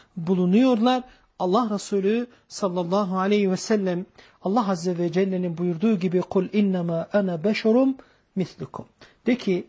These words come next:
ey Muhammed sallallahu aleyhi ve sellem, "Ben ancak sizler gibi bir insanım." İnnemâ yuha ile. Ve sadece farkı ne?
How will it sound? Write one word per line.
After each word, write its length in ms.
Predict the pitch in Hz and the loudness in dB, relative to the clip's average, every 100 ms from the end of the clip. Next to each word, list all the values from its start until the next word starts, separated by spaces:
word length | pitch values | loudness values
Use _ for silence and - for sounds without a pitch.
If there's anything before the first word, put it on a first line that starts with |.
| _ _ | _ _
ey 100 | 175 | -6
Muhammed 500 | 165 - 170 175 214 | -6 -6 -2 0 0
sallallahu 400 | - - 170 170 | -2 -8 -4 0
aleyhi 140 | 180 175 | -2 -2
ve 40 | |
sellem, 260 | 202 226 185 | -2 0 2
"Ben 200 | 220 208 | 0 0
ancak 440 | 247 269 190 180 - | -2 0 0 -2 -4
sizler 440 | - 190 220 247 | -8 -2 0 0
gibi 340 | 185 214 247 | 2 2 4
bir 240 | 226 302 - _ _ _ _ _ - | 4 2 0 _ _ _ _ _ -2
insanım." 480 | 208 139 - - - _ _ _ _ _ _ _ _ _ _ | 0 0 -4 -8 -8 _ _ _ _ _ _ _ _ _ _
İnnemâ 480 | 277 240 190 156 147 | 2 4 4 2 -2
yuha 460 | 156 233 214 285 302 | 0 0 0 -4 -4
ile. 240 | 190 151 117 - - - | 0 0 -2 -10 -12 0
Ve 240 | 226 302 - _ _ - | 2 2 -4 _ _ -20
sadece 600 | - 262 349 311 190 180 | 0 2 2 2 0 0
farkı 520 | - 185 175 - 339 | -2 -4 -2 0 2
ne? 240 | 196 240 | 2 0